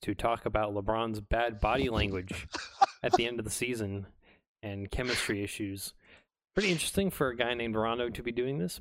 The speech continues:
Speaker 1: but, uh, nonetheless, shows you that, uh, team's probably gonna see a lot of shaking up over the summer.
Speaker 2: Uh, can we confirm that this is basically the first step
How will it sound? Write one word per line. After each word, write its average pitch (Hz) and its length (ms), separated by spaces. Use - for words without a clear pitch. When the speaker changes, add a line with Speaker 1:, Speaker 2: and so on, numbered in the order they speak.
Speaker 1:
but, 107 220
uh, 101 320
nonetheless, 117 640
shows 120 400
you 120 220
that, 104 300
uh, 202 160
team's 202 300
probably 170 240
gonna 151 180
see 156 180
a 131 60
lot 127 220
of 120 80
shaking 120 380
up 110 120
over 101 160
the 98 120
summer. 95 400
Speaker 2:
Uh, 139 500
can 156 100
we 156 100
confirm 147 880
that 135 480
this 135 140
is 135 140
basically 131 760
the 117 140
first - 500
step 135 300